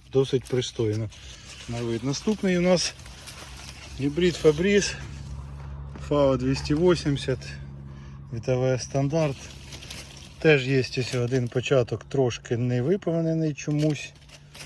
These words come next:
але решта виглядають досить достойно. І мені, чесно, ну, опять же, це по відчуттям, здається, що вологи тут менше, чим, е, в двісті сімдесятому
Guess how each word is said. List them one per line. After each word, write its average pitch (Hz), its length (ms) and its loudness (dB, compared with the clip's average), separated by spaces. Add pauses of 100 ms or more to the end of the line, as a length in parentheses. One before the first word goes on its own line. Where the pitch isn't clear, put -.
(420)
але 143 360 6
решта 143 520 4 (400)
виглядають 127 680 0
досить 123 340 -2
достойно. 165 640 2
І 139 340 0 (880)
мені, 135 220 4
чесно, 135 440 2
ну, 110 100 -4 (240)
опять 127 300 2
же, 107 140 -2
це - 160 -2
по 123 140 -2
відчуттям, 143 560 2
здається, 131 460 2
що 127 300 0 (760)
вологи 131 500 4
тут 117 200 -8
менше, 120 540 0 (1120)
чим, 110 360 -4
е, 110 300 -2 (520)
в 113 40 -8
двісті 117 340 -4
сімдесятому 113 880 -4